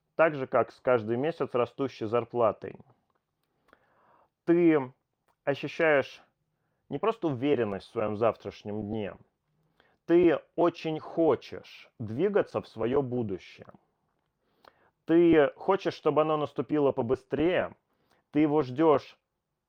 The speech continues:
с радостью. Все твои ожидания от будущего — это ожидание того, что будет что-то лучше, чем сейчас, что будет классно, что будет хорошо.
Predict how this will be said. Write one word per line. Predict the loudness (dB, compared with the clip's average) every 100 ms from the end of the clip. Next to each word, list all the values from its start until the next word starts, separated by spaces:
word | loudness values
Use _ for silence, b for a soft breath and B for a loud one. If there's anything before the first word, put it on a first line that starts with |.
| _
с | -8
радостью. | 2 6 6 4 -6 -12 -14 -14 -18 _ _ _ -20
Все | -4 0 0
твои | 2 2
ожидания | 2 2 2 6 6 4 -2
от | -2 -4 -2
будущего — | 0 0 0 -4 -4 -2 -2 -2
это | -2 2
ожидание | 2 0 2 2 2 -2
того, | 0 2 2 0
что | -2 -6
будет | -2 -2 -2 -4
что-то | -4 0 0 0 -2
лучше, | 0 0 0 -2 -12
чем | -12 -12 -14
сейчас, | -16 -14 -6 -6 -6
что | -8 -4
будет | -2 -2 -4 -8
классно, | -4 2 6 6 2 -12
что | -6 -4
будет | -2 -4 -6
хорошо. | -6 -8 -8 -8 -4 -2 -2